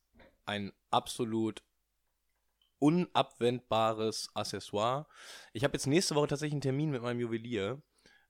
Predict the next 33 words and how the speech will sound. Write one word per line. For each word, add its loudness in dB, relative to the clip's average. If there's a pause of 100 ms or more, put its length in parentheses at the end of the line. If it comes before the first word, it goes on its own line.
Äh, 0
guter 2
Freund 2
von 0
mir 0
mittlerweile -2
auch, -4
wir -6
kennen -4
uns -10
seit -8
zehn -6
Jahren, -2
ne? -6
Der -6
macht -8
mir -10
meine, -8 (600)
äh, -6
meine -4
Schuhe -2
und -6
so -2
und, -8
ähm, -10 (680)
großartiger -6
Typ, -12
der -6
Thomas -4
ist -16
das -8
und -12 (120)
der 2